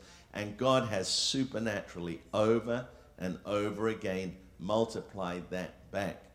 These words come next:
into our lives. And I've told many of those stories here,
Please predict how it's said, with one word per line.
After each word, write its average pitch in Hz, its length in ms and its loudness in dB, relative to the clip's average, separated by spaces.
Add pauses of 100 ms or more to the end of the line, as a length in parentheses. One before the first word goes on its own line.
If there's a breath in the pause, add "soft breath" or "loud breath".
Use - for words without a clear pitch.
(280 soft breath)
into 87 300 -6
our 87 140 -2
lives. 87 640 -6 (300 soft breath)
And 92 100 -2
I've 92 140 -4
told 113 320 2
many 104 240 -2
of - 100 -6
those 98 200 -2
stories 101 600 -2
here, 98 380 -4